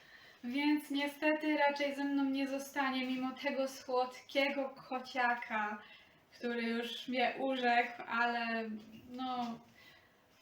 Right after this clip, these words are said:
wiem, że tylko pewnie bym nosiła do spania albo po domu,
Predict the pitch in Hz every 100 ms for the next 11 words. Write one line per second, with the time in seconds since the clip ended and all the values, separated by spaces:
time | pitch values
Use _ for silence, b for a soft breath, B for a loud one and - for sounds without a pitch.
0 | _ - 302 294 269 294 294 285 285 269
1 | 277 262 269 247 254 262 247 277 262 233
2 | 226 - - 254 262 247 226 226 220 226
3 | 233 226 254 254 254 247